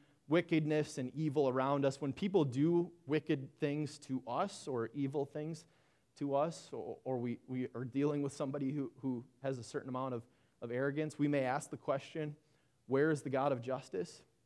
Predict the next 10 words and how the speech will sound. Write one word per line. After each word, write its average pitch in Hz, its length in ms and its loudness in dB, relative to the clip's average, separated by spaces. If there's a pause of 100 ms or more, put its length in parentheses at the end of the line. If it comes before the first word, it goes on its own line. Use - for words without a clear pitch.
(1040)
But 190 140 2
we 190 100 6
likely 262 380 6
don't 196 300 8
like 175 300 8
to 156 160 0
ask 147 300 0
that 143 200 0
same 147 300 -2
question 139 720 -2